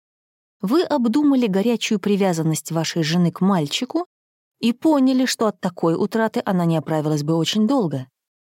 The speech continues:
Полагаю, некоторое время вы колебались между подругой и ее сыном". Мальчик вскочил с кресла и ткнул пальцем в Эллиота.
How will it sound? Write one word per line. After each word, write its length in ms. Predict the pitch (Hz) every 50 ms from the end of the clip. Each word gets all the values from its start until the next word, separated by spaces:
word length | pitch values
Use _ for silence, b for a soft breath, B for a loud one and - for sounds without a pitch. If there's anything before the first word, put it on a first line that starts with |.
| _ _
Полагаю, 500 | 226 226 247 254 254 311 302 294 285 285
некоторое 460 | 302 311 294 - - - 277 277 262
время 360 | 247 277 302 294 285 277 262
вы 120 | 240 269
колебались 720 | 262 - 262 254 277 254 254 330 330 254 170 147 - - -
между 280 | 165 165 160 170 170
подругой 600 | - - 165 151 147 170 180 180 175 190 220 240
и 140 | 247 - 208
ее 300 | 202 202 202 196 226 233
сыном". 640 | - - - - 330 311 233 165 139 131 127 127 156 - _ _ _ _ _ _ _ _ _ _ _ _ _ _ _ _ -
Мальчик 520 | 170 190 220 214 196 - - 220 - -
вскочил 440 | - - - 202 190 - - 226 202
с 80 | -
кресла 440 | - - 208 254 330 330 - 311 330
и 140 | 320 277 269
ткнул 360 | - - 254 254 285 285 269
пальцем 520 | 277 - 269 269 247 - - - 254 240 226
в 80 | 277
Эллиота. 520 | 311 277 202 165 151 143 - 139 131 131